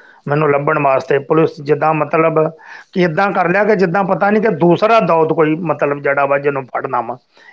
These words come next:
ਇਸ ਹਿਸਾਬ ਦੇ ਨਾਲ ਪੁਲਿਸ ਦੌੜ ਰਹੀ ਸੀਗੀ। ਮੇਰੀਆਂ ਜ਼ਮੀਨਾਂ 'ਤੇ ਕੇਸ ਲੱਦ ਦਿੱਤੇ। ਜ਼ਮੀਨਾਂ ਦੀ ਜਿਹੜੀ ਮੇਰੀ ਵਿਰਾਸਤ ਆ, ਜਿਹੜੀਆਂ ਸਾਡੀਆਂ ਵਿਰਾਸਤਾਂ ਅਜੇ ਵੀ, ਅਹ, ਸਾਡੀਆਂ ਜਿਹੜੀਆਂ ਵਿਰਾਸਤਾਂ ਨੇ ਇਹਨਾਂ ਨੇ ਖਾਰਜ ਕਰ ਦਿੱਤੀਆਂ। ਔਰ ਪੰਜਾਹ ਸੱਠ ਏਕੜ ਫਿਰ ਲਾਗੇ ਚਾਚਾ ਜੀ ਦੇ, ਸਾਡੇ ਭਰਾਵਾਂ ਦੇ,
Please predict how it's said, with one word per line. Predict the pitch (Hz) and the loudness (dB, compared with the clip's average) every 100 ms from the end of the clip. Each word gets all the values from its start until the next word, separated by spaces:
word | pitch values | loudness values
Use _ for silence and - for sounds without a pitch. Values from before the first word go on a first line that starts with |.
| - | 0
ਇਸ | |
ਹਿਸਾਬ | 170 180 165 147 | 0 2 0 2
ਦੇ | 147 | 0
ਨਾਲ | 143 | 0
ਪੁਲਿਸ | 139 143 135 | -2 -4 0
ਦੌੜ | 147 123 123 | 0 2 0
ਰਹੀ | 123 | -4
ਸੀਗੀ। | 120 127 120 120 _ _ - _ _ 156 | -6 -10 -12 -16 _ _ -20 _ _ 0
ਮੇਰੀਆਂ | 160 170 | 0 2
ਜ਼ਮੀਨਾਂ | 160 160 160 165 | 0 2 2 2
'ਤੇ | 170 170 | 0 0
ਕੇਸ | 160 160 156 | 2 0 2
ਲੱਦ | 147 143 | 0 0
ਦਿੱਤੇ। | 147 156 143 - _ - - - | 0 2 0 -2 _ -20 -20 -4
ਜ਼ਮੀਨਾਂ | 151 160 160 165 | 0 0 0 0
ਦੀ | 160 | 0
ਜਿਹੜੀ | 160 165 | 2 2
ਮੇਰੀ | 165 165 | 2 2
ਵਿਰਾਸਤ | 160 139 143 143 208 180 | 2 0 0 0 0 0
ਆ, | 143 101 - _ _ | -2 -4 -10 _ _
ਜਿਹੜੀਆਂ | 151 160 175 | 0 2 0
ਸਾਡੀਆਂ | 165 156 160 165 | 0 0 0 2
ਵਿਰਾਸਤਾਂ | 160 147 139 - 165 | 2 0 0 0 0
ਅਜੇ | 151 185 | 0 0
ਵੀ, | 196 190 170 190 | 2 2 2 -2
ਅਹ, | 175 160 156 | 0 2 2
ਸਾਡੀਆਂ | - 143 143 147 | 0 0 0 0
ਜਿਹੜੀਆਂ | 147 156 151 | 0 -2 -2
ਵਿਰਾਸਤਾਂ | 139 135 127 151 143 | 0 0 0 -2 -2
ਨੇ | 143 | 0
ਇਹਨਾਂ | 143 143 | 0 -2
ਨੇ | 139 135 | -2 -2
ਖਾਰਜ | 123 120 135 | -2 -2 -2
ਕਰ | 143 123 | -4 -2
ਦਿੱਤੀਆਂ। | 123 123 135 113 - _ _ _ _ _ _ _ _ | -6 -6 -6 -8 -10 _ _ _ _ _ _ _ _
ਔਰ | 143 | -2
ਪੰਜਾਹ | 139 147 165 170 | 0 0 0 0
ਸੱਠ | 170 160 156 | 0 -2 -4
ਏਕੜ | 147 151 | -2 -2
ਫਿਰ | 139 165 151 | 0 0 2
ਲਾਗੇ | 147 143 151 | 0 0 0
ਚਾਚਾ | 147 143 139 156 143 | 0 -2 -2 -2 -2
ਜੀ | 139 | -2
ਦੇ, | 143 147 | 0 -2
ਸਾਡੇ | 143 127 135 139 | 0 -2 0 0
ਭਰਾਵਾਂ | 143 131 127 139 | 0 0 0 0
ਦੇ, | 143 135 | 0 -4